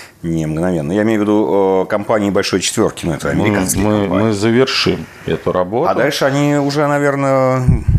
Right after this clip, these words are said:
Speaker 1: они, американские компании, не будут иметь права. Так что ваша открытость такая по международным стандартом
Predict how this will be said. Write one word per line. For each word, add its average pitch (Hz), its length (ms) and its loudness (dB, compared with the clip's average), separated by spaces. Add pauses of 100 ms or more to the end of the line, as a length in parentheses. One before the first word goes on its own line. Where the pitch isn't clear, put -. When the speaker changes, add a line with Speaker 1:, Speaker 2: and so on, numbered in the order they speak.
(140)
Speaker 1:
они, 104 220 0
американские 107 580 0
компании, 120 400 0
не 113 140 4
будут 117 240 2
иметь 127 180 -4
права. 117 400 -4 (220)
Так 92 100 -8
что - 180 -4
ваша 101 380 2
открытость - 720 0
такая 101 460 2
по 104 100 -2
международным 101 800 0 (460)
стандартом 117 720 -2